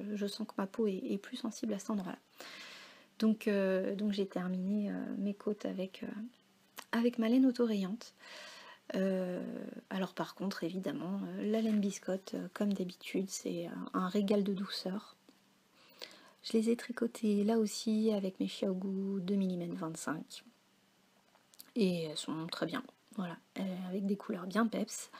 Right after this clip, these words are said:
Euh, voilà, ça met de bonne humeur. J'aime pas trop le rose, mais là pour le coup, euh, au niveau des pieds, c'est sympa.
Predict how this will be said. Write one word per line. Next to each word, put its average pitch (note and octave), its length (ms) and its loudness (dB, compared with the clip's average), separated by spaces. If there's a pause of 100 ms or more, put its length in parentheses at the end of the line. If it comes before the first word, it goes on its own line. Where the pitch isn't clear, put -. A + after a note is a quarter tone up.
(1300)
Euh, A#3+ 180 12
voilà, G#3+ 320 6
ça - 180 0
met G#3+ 100 6
de F#3+ 80 2
bonne G#3 180 8
humeur. F#3+ 560 2
J'aime F#3 300 0
pas G3 120 2
trop - 200 2
le G#3 80 6
rose, G3 300 2
mais F3 340 -2
là F3+ 160 -2
pour F#3 180 -2
le F3 100 -2
coup, G3 300 -4
euh, F3 60 -6 (920)
au G#3+ 140 8
niveau G3+ 240 6
des F#3 140 2
pieds, - 260 -2
c'est - 160 -4
sympa. - 320 -6